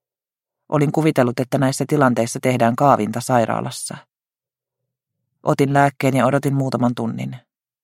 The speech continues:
Sitten se alkoi. Fyysinen kipu oli pahinta, mitä olen koskaan kokenut. Ja minä olen sentään murtanut kaksi raajaa, kokenut millainen on hirvittävä migreeni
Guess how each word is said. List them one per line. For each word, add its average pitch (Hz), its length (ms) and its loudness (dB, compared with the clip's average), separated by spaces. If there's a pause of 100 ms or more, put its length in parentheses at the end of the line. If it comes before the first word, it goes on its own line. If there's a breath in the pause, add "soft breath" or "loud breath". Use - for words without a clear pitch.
Sitten 127 380 -6
se - 100 -4
alkoi. 107 400 -6 (1500)
Fyysinen 165 380 4
kipu 143 220 -4
oli 135 160 2
pahinta, 123 540 -4 (320)
mitä 131 180 2
olen 117 160 2
koskaan 120 420 -2
kokenut. - 380 -8 (800)
Ja 156 60 0
minä 160 200 6
olen 131 160 2
sentään 135 360 0
murtanut 135 480 -2
kaksi 127 300 -2
raajaa, 123 540 -2 (440)
kokenut 127 460 2
millainen 123 500 2
on 127 100 -2
hirvittävä 120 520 0
migreeni 120 520 -2